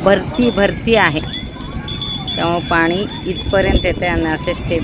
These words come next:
केले, असे सगळे बसले तिकडे. गॉगल आत्ता घेतलेला कसा दिसतो माहिती नाही.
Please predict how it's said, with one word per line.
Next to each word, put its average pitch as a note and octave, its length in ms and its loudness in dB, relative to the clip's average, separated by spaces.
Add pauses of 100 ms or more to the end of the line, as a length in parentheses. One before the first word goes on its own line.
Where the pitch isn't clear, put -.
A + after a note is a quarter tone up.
(120)
केले, C#3+ 160 -2
असे - 500 -4
सगळे - 380 -2
बसले - 360 -2
तिकडे. - 340 -4 (3000)
गॉगल B3 440 -2
आत्ता B3 360 -6
घेतलेला A3+ 480 -6 (840)
कसा G3 220 -4
दिसतो G3+ 380 -6
माहिती F#3+ 300 -6
नाही. F#3+ 180 -4